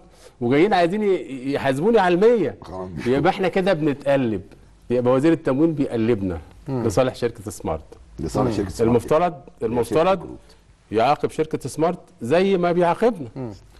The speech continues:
Speaker 3: طيب، قبل
Speaker 1: فالمهم،
Speaker 3: شركة سمارت،
Speaker 1: معلش، انا،
Speaker 3: معلش.
Speaker 1: انا جاي لك واحده
Speaker 3: أصل،
Speaker 1: واحده.
Speaker 3: أصل ده مش اللي قاله برضو ال-،
Speaker 1: انا جاي
Speaker 3: الدكتور
Speaker 1: لك،
Speaker 3: حموده بيقول
Speaker 1: انا
Speaker 3: إن
Speaker 1: جاي
Speaker 3: التقرير
Speaker 1: لك
Speaker 3: لم
Speaker 1: واحده
Speaker 3: يتصل
Speaker 1: واحده. شوف،
Speaker 3: حقائق.
Speaker 1: انا جاي لك
Speaker 3: لا
Speaker 1: منين.
Speaker 3: يمثل اي توصيل.
Speaker 1: انا جاي لك من اول
Speaker 3: من الأول.
Speaker 1: منظومه الخبز اتصلحت ازاي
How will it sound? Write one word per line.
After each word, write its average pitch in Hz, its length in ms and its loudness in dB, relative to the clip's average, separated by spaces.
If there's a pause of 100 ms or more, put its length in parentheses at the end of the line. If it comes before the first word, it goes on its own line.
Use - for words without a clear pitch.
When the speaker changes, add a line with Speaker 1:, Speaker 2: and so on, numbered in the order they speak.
(160)
Speaker 3:
طيب، 180 180 4
قبل - 80 -16 (120)
Speaker 1:
فالمهم، 202 280 4 (100)
Speaker 3:
شركة 233 220 -2
سمارت، 160 160 2
Speaker 1:
معلش، 202 120 -2
انا، - 120 0
Speaker 3:
معلش. 156 180 2
Speaker 1:
انا 165 100 2
جاي 185 140 2
لك 185 200 0
واحده 170 260 0
Speaker 3:
أصل، 165 60 4
Speaker 1:
واحده. 180 300 0
Speaker 3:
أصل 160 80 -2
ده 240 100 2
مش 247 240 -2
اللي 180 160 0
قاله 214 260 2
برضو 170 320 2
ال-، 143 160 0
Speaker 1:
انا 143 220 4
جاي 165 120 4
Speaker 3:
الدكتور 180 200 4
Speaker 1:
لك، 165 60 2
Speaker 3:
حموده 196 260 0
بيقول 180 320 0
Speaker 1:
انا 151 160 4
Speaker 3:
إن 156 60 4
Speaker 1:
جاي 185 140 2
Speaker 3:
التقرير 202 160 4
Speaker 1:
لك 226 60 2
Speaker 3:
لم 185 60 4
Speaker 1:
واحده 190 140 2
Speaker 3:
يتصل 160 140 2
Speaker 1:
واحده. 160 180 2
شوف، 170 80 -2
Speaker 3:
حقائق. 226 140 4
Speaker 1:
انا 165 100 4
جاي 185 140 2
لك 185 120 2
Speaker 3:
لا 220 100 2
Speaker 1:
منين. 226 100 4
Speaker 3:
يمثل 208 260 0
اي 220 180 0
توصيل. 196 420 0
Speaker 1:
انا 131 160 2
جاي 160 180 4
لك 151 220 0
من 123 220 -4 (100)
اول 147 220 2
Speaker 3:
من 165 60 4
الأول. 170 440 4 (180)
Speaker 1:
منظومه 123 460 -2
الخبز 143 380 -2
اتصلحت 135 560 0
ازاي 147 560 0